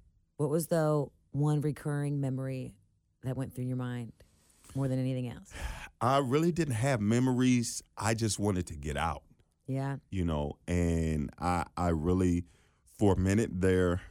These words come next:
Speaker 2: you know, I almost gave up,
Speaker 1: Mm-hmm.
Speaker 2: you know, because it was just so bad, you know. And this,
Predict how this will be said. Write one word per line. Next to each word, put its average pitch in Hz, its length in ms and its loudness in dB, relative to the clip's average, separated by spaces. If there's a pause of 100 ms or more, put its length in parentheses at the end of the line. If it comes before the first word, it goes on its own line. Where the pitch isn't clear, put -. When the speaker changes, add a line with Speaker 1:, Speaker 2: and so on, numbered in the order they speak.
Speaker 2:
you 95 120 0
know, 82 320 2
I 85 80 -6
almost 85 340 0
gave 80 220 -2
up, 85 240 -4 (180)
Speaker 1:
Mm-hmm. 143 400 -4
Speaker 2:
you 82 60 0
know, 78 240 0
because 80 920 -2 (120)
it 87 100 -10
was 85 220 -6
just - 280 -4
so 90 200 2
bad, 78 420 0 (100)
you 73 140 -2
know. 71 380 -2
And 107 180 2
this, 147 160 0